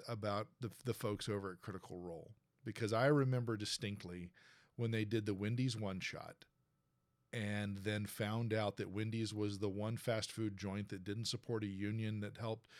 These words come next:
the people picking the lettuce and tomatoes, that they dropped that like a hot potato, and the communities rose up, and boom, it was over with. They, they scrubbed it from their,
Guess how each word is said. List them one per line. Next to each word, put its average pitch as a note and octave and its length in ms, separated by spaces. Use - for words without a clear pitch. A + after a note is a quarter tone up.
the A2+ 80
people A2 300
picking G#2 340
the G#2+ 60
lettuce G#2 320
and G#2 100
tomatoes, F#2+ 600
that G#2 340
they A2+ 200
dropped G#2+ 480
that G2+ 280
like F#2+ 220
a F2+ 60
hot F2 240
potato, D#2+ 500
and G2+ 220
the F#2+ 60
communities G#2+ 840
rose A2 440
up, G#2 360
and F#2+ 500
boom, G#2 260
it F#2+ 100
was F#2 140
over G2 260
with. E2+ 180
They, G2 100
they G2+ 100
scrubbed A#2 400
it G#2 100
from G#2+ 220
their, G2 240